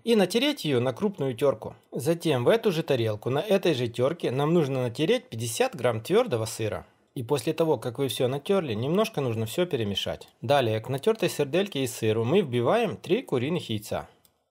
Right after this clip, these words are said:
Берем ложку и все хорошо перемешиваем до однородного состояния.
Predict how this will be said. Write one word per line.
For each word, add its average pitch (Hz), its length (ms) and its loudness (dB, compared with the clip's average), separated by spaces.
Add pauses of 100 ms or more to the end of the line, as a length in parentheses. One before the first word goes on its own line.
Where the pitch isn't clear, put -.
Берем 165 380 4
ложку 113 380 2
и 156 160 -6
все 226 240 2
хорошо 151 400 0
перемешиваем 147 720 2
до 117 100 2
однородного 117 440 2
состояния. 107 760 -4